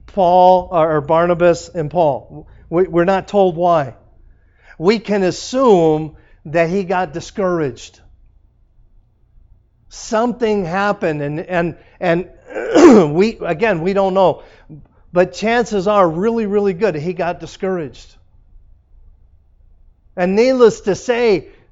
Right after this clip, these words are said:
it discouraged Paul and Barnabas as well.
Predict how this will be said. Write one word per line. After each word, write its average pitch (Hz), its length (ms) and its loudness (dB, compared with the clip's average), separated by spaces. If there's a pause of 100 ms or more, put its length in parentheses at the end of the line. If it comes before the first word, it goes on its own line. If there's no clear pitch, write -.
(100)
it 208 220 -4
discouraged 220 880 0
Paul 208 380 2
and 175 160 -2
Barnabas 196 580 -2
as 147 160 -8
well. 160 560 -2